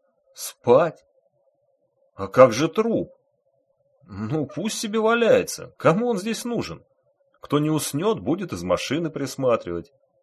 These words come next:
Пошли. А я? А мне как же? Спросил остановивший машину незнакомец. Тебе бригаду ждать. Ну, мне надо.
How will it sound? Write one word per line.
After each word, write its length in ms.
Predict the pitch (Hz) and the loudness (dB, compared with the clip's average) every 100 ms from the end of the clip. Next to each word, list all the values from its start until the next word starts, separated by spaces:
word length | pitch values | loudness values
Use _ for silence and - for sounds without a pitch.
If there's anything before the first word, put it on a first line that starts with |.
| _ | _
Пошли. 520 | - 220 - 156 147 _ _ _ _ _ _ _ _ _ _ _ _ - | 0 0 -2 -12 -14 _ _ _ _ _ _ _ _ _ _ _ _ -6
А 140 | 190 | -2
я? 540 | 220 117 135 156 190 _ _ _ _ | -2 0 2 2 -2 _ _ _ _
А 160 | 190 | 0
мне 320 | 233 254 247 117 | 2 2 0 -2
как 320 | - 220 117 | 2 2 2
же? 260 | - 76 - _ _ _ _ _ | -6 -12 -14 _ _ _ _ _
Спросил 580 | - - 92 87 - 202 | -20 -2 0 0 -2 -4
остановивший 640 | 180 - 95 92 95 - 85 | -4 -2 -2 -2 -4 -6 -4
машину 380 | 80 - 165 | -6 -4 -4
незнакомец. 720 | 156 123 139 139 139 143 - - _ _ _ _ _ _ _ _ - | -2 -2 -4 -6 -10 -10 -20 -20 _ _ _ _ _ _ _ _ -16
Тебе 540 | - 98 82 101 147 | -8 -8 -4 -2 0
бригаду 560 | 87 151 180 98 98 170 | 0 -2 4 4 4 0
ждать. 420 | 170 131 78 - _ _ _ _ _ _ _ | 0 0 0 -6 _ _ _ _ _ _ _
Ну, 260 | 131 165 208 | -6 -2 -2
мне 180 | 202 208 | 0 0
надо. 580 | 196 202 214 196 185 | 0 2 2 2 -6